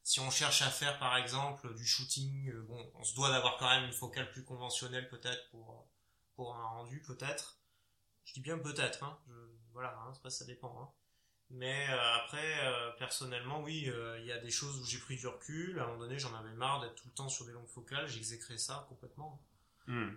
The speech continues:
Speaker 1: Euh, et donc, j'en ai eu marre. Euh, et au contraire, je cherchais que des choses. J'étais souvent, oui, il y a une période où j'étais entre vingt-quatre, trente-cinq. Ouais. Et, euh, et en fait, tout ça, ça m'a donné de l'expérience. Et après, avec le temps, j'ai,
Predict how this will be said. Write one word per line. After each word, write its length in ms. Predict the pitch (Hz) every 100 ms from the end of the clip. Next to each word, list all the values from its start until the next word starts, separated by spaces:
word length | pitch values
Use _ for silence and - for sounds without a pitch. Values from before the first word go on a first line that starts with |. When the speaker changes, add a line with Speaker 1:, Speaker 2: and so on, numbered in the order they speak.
| -
Speaker 1:
Euh, 1400 | 69 71 50 50 50 50 50 50 - - - 50 - -
et 40 |
donc, 180 | 131 131
j'en 160 | 127
ai 60 | 123
eu 100 | 117
marre. 500 | 117 123 117 - - _ 139
Euh, 340 | 123 - -
et 60 | 123
au 40 |
contraire, 300 | 117 117 156
je 80 | 160
cherchais 340 | 135 - - 131
que 80 | 165
des 160 | 143 131
choses. 240 | 160 170
J'étais 200 | 131 127
souvent, 540 | - 143 139 165 143 139
oui, 80 |
il 40 | 185
y 20 |
a 20 |
une 80 | 127
période 180 | 135 -
où 40 |
j'étais 180 | 143 -
entre 240 | 139 - 123
vingt-quatre, 380 | 120 117 135
trente-cinq. 400 | - 123 - 123 - _ _ _ _ _ _ _ _ _ _ _ -
Ouais. 80 | - - _ _ -
Et, 200 | 131 127
euh, 400 | 123 120 120 123
et 40 | 131
en 80 |
fait, 140 | 127 170
tout 100 | 160
ça, 160 | 170
ça 140 | 180 139
m'a 80 | 131
donné 180 | 135
de 60 | 131
l'expérience. 960 | 131 - 131 127 156 190 - - - -
Et 60 |
après, 220 | - - 170
avec 160 | 151
le 120 | 139
temps, 280 | 147 165 180
j'ai, 440 | 127 127 123 123